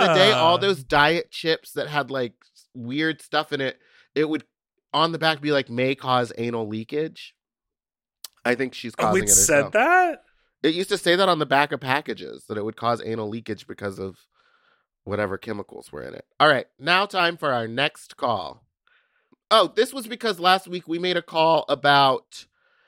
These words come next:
Speaker 1: um, normalizing masks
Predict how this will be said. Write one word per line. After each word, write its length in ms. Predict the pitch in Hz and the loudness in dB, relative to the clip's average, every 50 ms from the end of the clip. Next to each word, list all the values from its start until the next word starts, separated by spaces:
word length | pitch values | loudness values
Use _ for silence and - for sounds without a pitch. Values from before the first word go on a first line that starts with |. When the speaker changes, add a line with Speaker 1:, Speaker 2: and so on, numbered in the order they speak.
| _ _ _ _ _ - | _ _ _ _ _ 2
Speaker 1:
um, 480 | 127 135 131 127 123 117 110 110 110 - _ _ _ _ _ _ _ - | 4 4 4 4 2 0 -4 -6 -12 -16 _ _ _ _ _ _ _ -10
normalizing 920 | 123 123 123 131 139 143 151 156 151 147 143 143 143 131 131 143 131 123 | -8 -6 -4 -2 -2 -2 -2 -2 -2 0 0 0 0 -2 -4 -6 -8 -6
masks 600 | 117 117 113 117 120 131 131 - - - - - | -4 -2 0 0 0 0 -2 -6 -14 -20 -20 -14